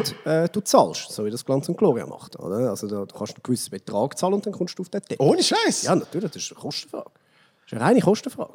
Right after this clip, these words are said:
Speaker 1: Da kommst du nicht an, weil du S R F bist.
Speaker 2: Nicht?
Speaker 1: Nein, das interessiert dich nicht, du zahlst.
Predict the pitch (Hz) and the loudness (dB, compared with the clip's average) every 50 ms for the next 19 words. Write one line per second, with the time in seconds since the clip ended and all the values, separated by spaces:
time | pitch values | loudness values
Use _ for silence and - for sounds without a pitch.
0 | _ _ 117 113 - - 117 - 104 120 160 165 185 185 185 185 190 180 180 - | _ _ -12 -8 -8 -6 -6 -2 -2 0 4 6 6 8 8 8 6 4 6 6
1 | 190 185 180 190 175 185 - - 190 185 180 - - - 101 - - _ _ _ | 6 8 8 8 6 4 0 -2 -4 -4 -6 -4 -4 -4 -4 -4 -10 _ _ _
2 | _ _ _ _ - 123 185 269 294 - 101 117 139 196 262 330 359 349 302 139 | _ _ _ _ 0 2 2 2 2 0 0 4 6 6 6 6 4 2 0 -2
3 | 107 98 90 - - - 127 - - 127 - 131 131 123 - 131 156 220 320 - | -4 -8 -10 -12 -12 -10 -8 -8 -6 -4 0 0 0 0 2 4 4 4 4 2
4 | - - - - - 165 285 - - 147 - - - | 0 -4 -6 -6 -6 -4 -4 -4 -6 -6 -8 -14 -16